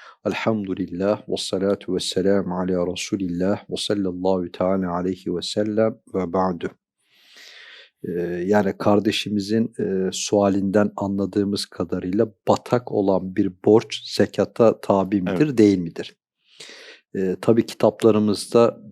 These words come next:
Speaker 1: a, alacağı üç kısımda değerlendirilir. Kuvvetli alacak, orta alacak, bir de zayıf alacak.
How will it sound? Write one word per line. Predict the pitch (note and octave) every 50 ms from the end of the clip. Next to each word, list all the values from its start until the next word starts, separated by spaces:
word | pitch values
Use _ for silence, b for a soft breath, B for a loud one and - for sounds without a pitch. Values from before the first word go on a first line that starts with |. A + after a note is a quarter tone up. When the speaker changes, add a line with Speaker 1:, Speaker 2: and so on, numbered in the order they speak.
| -
Speaker 1:
a, | G#2 G2 F#2+ F#2+ F#2 -
alacağı | - G#2 G2+ G#2 G2+ F#2 - - A2 A2+ B2 - - _ - -
üç | A#2+ - -
kısımda | - - - - - A2 G2 G2+ F#2+ A2+ A2 A2 - -
değerlendirilir. | - G#2 G2 F#2 F2 E2+ F2+ E2+ D#2+ F2 - E2+ E2+ E2+ F#2 - - _ -
Kuvvetli | - G#2 G2 G2 G#2 G2+ - - - A2
alacak, | G#2 F#2 F#2 F2 D#2+ - G2 G#2 A2+ - -
orta | - G2+ F#2+ - - - A2
alacak, | G#2 F#2+ F2 F2 F2 E2+ - - C3+ D3+ - _ - -
bir | G2+ F2 F2 F#2+
de | B2+ C#3 C3 -
zayıf | G#2+ G2 G#2 G#2 G2+ G2 - G2
alacak. | F2+ F2+ E2 D#2+ D#2+ C#2+ -